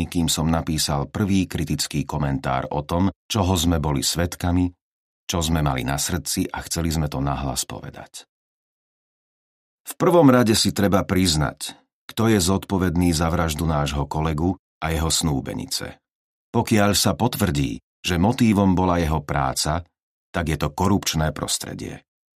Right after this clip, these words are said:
A teda morálne sú v tom namočení všetci tí,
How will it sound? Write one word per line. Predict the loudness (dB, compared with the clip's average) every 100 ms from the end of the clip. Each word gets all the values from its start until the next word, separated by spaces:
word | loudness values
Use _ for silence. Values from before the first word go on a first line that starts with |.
| _ _ _
A | -2
teda | 2 4 6
morálne | 6 6 6 4 4
sú | 2 0
v | 0 0
tom | 2
namočení | 2 2 0 0 0
všetci | 2 0 2 -2 -2
tí, | -2 0 0